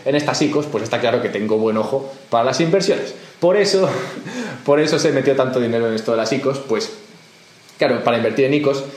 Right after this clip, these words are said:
invertías con Ethereum o invertías con Bitcoin.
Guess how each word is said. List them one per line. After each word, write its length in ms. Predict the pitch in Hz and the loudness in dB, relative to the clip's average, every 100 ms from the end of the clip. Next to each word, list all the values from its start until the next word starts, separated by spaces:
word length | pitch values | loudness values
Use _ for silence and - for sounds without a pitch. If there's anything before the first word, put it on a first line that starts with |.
| - | -10
invertías 440 | 127 110 107 123 131 | -4 -2 0 -2 0
con 120 | 117 | -2
Ethereum 400 | 110 139 143 147 | 0 0 2 2
o 120 | 117 | 0
invertías 380 | 110 107 104 113 | 0 0 0 -2
con 140 | - 113 | 0 0
Bitcoin. 380 | 123 151 151 | 2 2 2